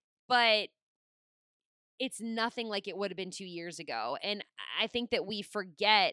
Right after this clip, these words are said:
all the work and all the stuff that we've put in to get to the places we are now and to look back and just be like, "Yes, I'm, you know, I'm here and I've gotten here because of the work that I have put in."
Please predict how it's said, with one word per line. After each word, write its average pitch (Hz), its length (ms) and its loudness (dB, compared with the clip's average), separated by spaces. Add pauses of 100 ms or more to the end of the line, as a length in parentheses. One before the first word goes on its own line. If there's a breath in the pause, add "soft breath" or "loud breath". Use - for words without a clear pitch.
all 196 200 4
the 190 80 0
work 185 360 -2
and 185 120 -4
all 175 100 0
the 175 100 -6
stuff - 280 -2
that 160 100 -2
we've 185 220 -6
put 202 120 -4
in 196 220 -4
to 190 100 -10
get 180 220 -4
to - 60 -14
the 190 80 -4
places 180 360 -4
we 185 140 -4
are 165 200 0
now 165 500 6
and 175 220 -2
to 202 100 0
look 214 180 2 (100)
back 175 440 6
and 196 120 -2
just 175 220 -6
be 196 140 -4
like, 175 260 2 (840 soft breath)
"Yes, 180 680 2 (220)
I'm, 226 640 2 (400)
you 247 120 0
know, 175 300 0
I'm 220 680 0 (280)
here 220 720 2
and 196 160 -2
I've 185 300 -2
gotten 226 280 4
here 196 220 -4
because 196 240 -8
of 170 80 -12
the 202 100 -2
work 180 440 -2
that 196 200 -6
I 190 260 0
have 220 220 -6
put 208 180 -4
in." 196 600 -2